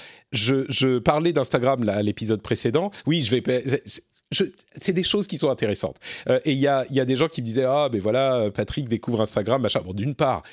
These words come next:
je suis sur Instagram depuis très longtemps, euh, depuis sans doute avant vous. Donc, euh, c'est bon, les millénials, euh, voilà. Depuis avant vous, je suis, je, je suis sur TikTok depuis longtemps. Je me tiens au courant de tout ça. Mais il y a une différence entre connaître le truc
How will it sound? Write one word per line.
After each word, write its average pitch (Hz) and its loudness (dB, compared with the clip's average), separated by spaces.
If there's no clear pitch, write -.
je - -4
suis 113 -4
sur - -2
Instagram 110 -2
depuis 104 -6
très - 2
longtemps, 131 -2
euh, 107 2
depuis 120 0
sans 156 2
doute 196 -2
avant 165 2
vous. 127 -2
Donc, 107 0
euh, 110 2
c'est 143 0
bon, 156 2
les 143 0
millénials, 139 2
euh, 127 2
voilà. 135 2
Depuis 135 0
avant 160 4
vous, 175 0
je 139 2
suis, 120 0
je, 101 0
je 101 0
suis 123 -2
sur - 0
TikTok 117 -2
depuis 104 -2
longtemps. 180 0
Je 135 -6
me 139 0
tiens 180 0
au 170 -2
courant 170 0
de 151 -6
tout 139 -10
ça. - 0
Mais 131 2
il - 0
y 165 2
a 196 2
une 220 -2
différence 196 0
entre 131 0
connaître 180 0
le 143 0
truc 208 -2